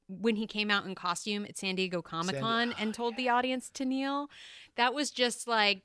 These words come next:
Speaker 1: the cherry on the best cake.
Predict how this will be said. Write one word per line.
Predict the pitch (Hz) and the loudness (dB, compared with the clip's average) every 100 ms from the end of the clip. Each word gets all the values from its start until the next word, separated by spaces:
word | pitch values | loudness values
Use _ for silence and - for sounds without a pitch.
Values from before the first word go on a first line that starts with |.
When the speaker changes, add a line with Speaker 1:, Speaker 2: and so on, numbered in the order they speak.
| - | -16
Speaker 1:
the | 180 196 | -6 -2
cherry | 202 - - 196 185 185 180 175 - | -2 -2 0 2 2 0 -2 -4 -4
on | 175 170 165 165 147 _ _ _ _ | -4 -4 -4 -8 -10 _ _ _ _
the | 214 185 | -6 -4
best | 165 139 - | -4 -6 -10
cake. | - - - | -14 -16 -20